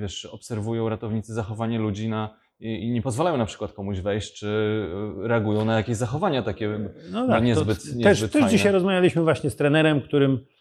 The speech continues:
Speaker 2: spędziliśmy parę lat, tak, trzydzieści parę lat temu na plaży. Spra-, i no właśnie rozmawialiśmy, że doświadczenie ratowników na plaży pracujących, o morzu rozmawialiśmy, bo my, myśmy pracowali na morzu,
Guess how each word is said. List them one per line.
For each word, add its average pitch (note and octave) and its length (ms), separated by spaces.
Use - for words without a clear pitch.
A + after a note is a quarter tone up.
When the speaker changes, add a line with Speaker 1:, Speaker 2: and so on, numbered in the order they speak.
Speaker 2:
spędziliśmy C#3 480
parę C#3 240
lat, C3+ 340
tak, - 220
trzydzieści - 460
parę C3+ 180
lat B2 180
temu A#2+ 180
na A#2 100
plaży. A2 420
Spra-, C3+ 300
i D3+ 80
no D#3 160
właśnie E3 320
rozmawialiśmy, D#3 720
że C#3+ 260
doświadczenie D3 680
ratowników C3+ 580
na C3 100
plaży C3+ 340
pracujących, C3+ 500
o - 20
morzu C#3 280
rozmawialiśmy, G2 580
bo A2+ 100
my, A#2+ 80
myśmy G#2+ 160
pracowali A2 400
na G#2+ 120
morzu, A#2+ 360